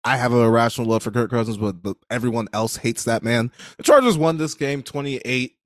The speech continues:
to twenty-four. Herbert was deadly. Herbert went forty for forty-seven, four hundred five yards and three touchdowns. Keenan Allen, Keenan Allen benefited from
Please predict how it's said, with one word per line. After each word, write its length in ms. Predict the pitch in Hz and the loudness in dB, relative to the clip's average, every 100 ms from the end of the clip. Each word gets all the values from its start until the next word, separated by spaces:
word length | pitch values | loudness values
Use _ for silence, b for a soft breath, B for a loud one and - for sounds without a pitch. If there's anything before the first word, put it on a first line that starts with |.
| 123 | -2
to 240 | 120 110 | 0 0
twenty-four. 800 | - 147 135 127 - 117 120 113 B B B | -2 0 0 0 2 6 6 4 B B B
Herbert 240 | 147 147 | 2 2
was 200 | 123 123 | 4 0
deadly. 420 | - 104 95 104 101 | 0 -4 -2 -6 -4
Herbert 520 | 120 139 135 131 113 _ _ | 2 4 4 2 0 _ _
went 240 | 123 120 - _ | -4 -4 -6 _
forty 560 | 151 143 135 123 117 113 _ _ | 4 6 4 2 -2 -6 _ _
for 120 | 135 | -6
forty-seven, 680 | - 135 123 117 131 117 110 | -2 0 0 0 0 0 0
four 220 | - 131 | 4 4
hundred 340 | 127 113 110 | 4 -2 -2
five 240 | 123 113 107 | 0 0 2
yards 300 | 117 113 - | 2 0 -2
and 100 | 92 - | -12 -10
three 360 | 113 123 127 | -6 -2 -2
touchdowns. 760 | 110 131 110 - 113 107 107 - _ _ _ _ _ _ - | -2 -2 -2 -4 -4 -2 -6 -12 _ _ _ _ _ _ 2
Keenan 240 | 202 180 | 4 4
Allen, 420 | 127 139 143 135 - _ | 4 6 6 2 -4 _
Keenan 200 | 143 196 | -2 4
Allen 340 | 156 151 139 120 | 6 4 2 2
benefited 560 | 139 135 139 135 127 | 2 2 2 2 2
from 380 | - 120 113 107 | 0 -2 -2 -8